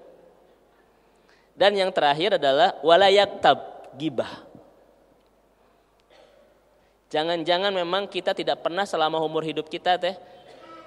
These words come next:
memasuki satu hari tanpa menggibah orang. Masya Allah. Jangan-jangan memang hari-hari kita tidak pernah ada yang selamat. Dari apa? Dari mulut kita untuk membicarakan kesalahan saudara kita yang lain. Ep-,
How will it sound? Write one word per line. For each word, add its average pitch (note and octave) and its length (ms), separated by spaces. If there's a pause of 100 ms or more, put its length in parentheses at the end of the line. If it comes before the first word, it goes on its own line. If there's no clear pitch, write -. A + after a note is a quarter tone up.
(280)
memasuki F3 640
satu F3+ 320
hari F3 400
tanpa F#3+ 320
menggibah E3 400
orang. D3 220 (1200)
Masya D#3+ 320
Allah. C3+ 200 (800)
Jangan-jangan F3+ 600
memang G3 240
hari-hari F3+ 400
kita F#3 240
tidak F3 240
pernah G3 160
ada E3 160
yang F3+ 120
selamat. F3+ 440 (640)
Dari F3 160
apa? F3 400 (240)
Dari F#3 320
mulut F#3 160
kita F3+ 240
untuk F3+ 240
membicarakan E3+ 480
kesalahan E3+ 400
saudara D3+ 320
kita D3+ 320
yang D3 160
lain. C3+ 320 (2750)
Ep-, E3+ 160